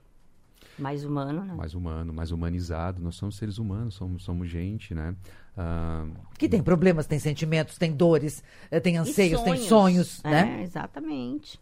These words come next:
Speaker 2: Todos nós temos tudo isso. Eu, eu, eu vou dar uma dica. Eu faço algumas coisas na nossa empresa e, e é tudo voltado pra pessoas.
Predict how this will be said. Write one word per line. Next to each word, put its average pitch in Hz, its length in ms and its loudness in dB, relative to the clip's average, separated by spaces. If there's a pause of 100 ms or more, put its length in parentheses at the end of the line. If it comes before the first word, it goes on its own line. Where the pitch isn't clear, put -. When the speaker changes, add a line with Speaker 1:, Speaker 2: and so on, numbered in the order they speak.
(140)
Speaker 2:
Todos 90 340 -6
nós 87 240 -4
temos 90 240 -6
tudo 92 400 -6
isso. 80 340 -6 (400)
Eu, 101 140 -8
eu, 113 140 -4
eu 120 100 -2
vou 151 420 -4
dar 101 120 -4
uma 85 120 -6
dica. 87 380 -8 (160)
Eu 110 80 -10
faço 127 260 -8
algumas 104 280 -6
coisas 95 320 -6 (520)
na 90 360 -6
nossa 85 280 -6
empresa 92 460 -6
e, 92 80 -6 (480)
e 95 80 -6
é - 20 -2
tudo 113 280 -8
voltado 95 600 -6
pra 87 200 -8
pessoas. 82 520 -8